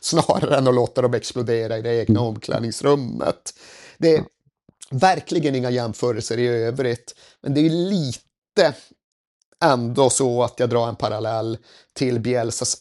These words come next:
Speaker 1: absolut största nederlag som fotbollstränare. Eh, krysset, förlustkrysset mot Sverige tjugohundratvå, när han
Speaker 2: Mhm.
Speaker 1: stod på toppen av sin karriär, när han hade det viktigaste uppdraget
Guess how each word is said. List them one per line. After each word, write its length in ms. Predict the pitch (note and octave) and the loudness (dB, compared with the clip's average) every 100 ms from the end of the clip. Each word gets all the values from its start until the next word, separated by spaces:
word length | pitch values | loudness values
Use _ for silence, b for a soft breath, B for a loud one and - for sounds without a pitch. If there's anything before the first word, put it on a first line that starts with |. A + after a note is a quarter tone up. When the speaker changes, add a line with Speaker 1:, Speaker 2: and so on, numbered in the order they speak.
| - | -6
Speaker 1:
absolut 720 | C#3 _ - - C#3 A2+ G#2+ | -8 _ -8 -4 -2 -2 -4
största 420 | - A#2+ - - | -4 -4 -6 -6
nederlag 580 | A#2 A#2 G#2 A#2 C3+ B2 | -6 -4 -4 -4 -4 -4
som 160 | - A2 | -6 -8
fotbollstränare. 960 | B1+ - A1 - - B1+ A1+ C2 D2 - b b b b b - | -8 -8 -10 -10 -8 -8 -6 -4 -4 -6 b b b b b -4
Eh, 160 | C3+ - - _ - - | -2 -2 -8 _ -12 0
krysset, 640 | E3 C#3 - - B2 - | 2 2 0 -2 -4 -6
förlustkrysset 1300 | - F#3 E3+ - - - - D3+ - - B2 A#2 - | 0 2 2 0 -2 -4 -6 -4 -2 -2 -2 -4 -6
mot 140 | - - | -6 -4
Sverige 440 | - B2 A2+ A2+ | 0 0 0 -4
tjugohundratvå, 1120 | G#2+ A#2+ A2+ A2+ A2 A2+ - D3+ - - - b b b b | -2 -2 -2 -2 -4 -6 -2 -2 0 -4 -4 b b b b
när 100 | A2 G#2+ | 4 4
han 100 | G#2 | 4
Speaker 2:
Mhm. 60 | |
Speaker 1:
stod 260 | G2 C3+ - | 4 0 0
på 80 | C3 | -2
toppen 760 | - D3+ - _ - B2 A2+ G#2+ - _ | 0 0 -2 _ -6 -4 -6 -10 -16 _
av 200 | - D3 | -2 0
sin 200 | D3+ E3 | 0 -2
karriär, 540 | C#3 A2 G#2+ B2 - - | 0 -2 -2 -4 -4 -4
när 80 | B2 | -6
han 100 | B2+ | -4
hade 180 | B2+ | -2
det 60 | B2+ | -4
viktigaste 760 | B2 - - - C3+ B2+ - C3 | -4 -8 -8 -8 -2 -2 -2 -4
uppdraget 920 | A#2 - B2+ A#2+ A#2 A2+ A2+ - | -6 -6 0 2 2 0 -4 -6